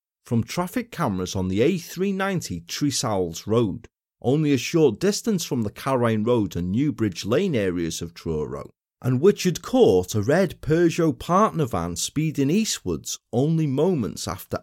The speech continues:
Andreas had been attacked. Investigation established that this van was found to be registered to Phillips,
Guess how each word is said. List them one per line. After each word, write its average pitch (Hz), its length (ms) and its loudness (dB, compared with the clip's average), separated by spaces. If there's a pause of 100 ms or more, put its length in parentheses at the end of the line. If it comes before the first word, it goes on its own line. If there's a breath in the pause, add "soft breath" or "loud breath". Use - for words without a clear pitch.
Andreas 107 640 2
had 82 160 -8
been 90 220 -2
attacked. - 580 -8 (1000)
Investigation 135 840 2
established 104 600 -2
that - 180 -6
this 127 180 -2
van 95 380 0
was 92 140 -4
found 117 280 2
to - 100 -10
be 101 140 -2
registered 120 600 -2
to 90 100 -6
Phillips, - 640 -6